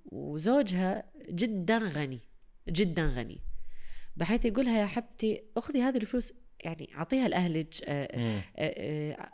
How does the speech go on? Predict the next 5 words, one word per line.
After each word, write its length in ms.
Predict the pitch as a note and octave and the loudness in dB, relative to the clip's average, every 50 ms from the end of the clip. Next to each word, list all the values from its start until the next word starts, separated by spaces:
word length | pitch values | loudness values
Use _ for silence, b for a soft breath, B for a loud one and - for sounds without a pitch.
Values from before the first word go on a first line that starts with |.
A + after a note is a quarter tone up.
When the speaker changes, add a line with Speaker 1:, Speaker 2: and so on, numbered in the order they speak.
| - | -4
Speaker 1:
أصدقاء، 480 | F#3+ F#3 E3 F3 - - - - - - | -4 -2 -2 -4 -4 -4 -4 -4 -2 0
أي 120 | G3+ B3+ | 0 0
محتاج، 580 | A3 G3 - - - - G3 G3 F#3+ F3+ E3+ D#3 - | 0 0 -2 -2 -2 0 2 2 2 2 0 -2 -4
فقير، 560 | - F#3+ - - G3+ F#3+ F#3 F3+ F3 E3+ - | -4 -6 -4 0 0 2 4 4 2 2 0
أيتام. 560 | E3+ F3+ F3+ F#3+ G3 F#3 F#3+ F#3 F3 F3 F3 | 0 -2 0 0 0 0 0 0 -2 -4 -6